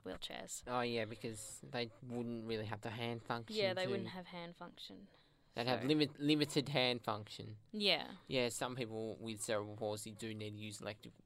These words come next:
Speaker 2: electric wheelchairs because some may not have the hand function also to m-, use a manual wheelchair.
Speaker 1: Yeah.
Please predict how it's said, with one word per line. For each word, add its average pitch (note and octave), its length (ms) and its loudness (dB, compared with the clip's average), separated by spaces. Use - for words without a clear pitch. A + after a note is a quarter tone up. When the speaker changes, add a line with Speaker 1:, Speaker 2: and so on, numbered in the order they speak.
Speaker 2:
electric G#2+ 460 -4
wheelchairs G#2 520 -4
because G2+ 480 -10
some G2 220 -6
may G2 140 -6
not G2 220 -6
have G2+ 240 -2
the - 80 -6
hand G2+ 240 -6
function G2+ 420 -10
also G#2 460 -4
to G2+ 360 -4
m-, B2+ 140 -4
use B2 320 -2
a A#2+ 40 -4
manual A2+ 760 -4
wheelchair. A2 580 -6
Speaker 1:
Yeah. F#3+ 240 -6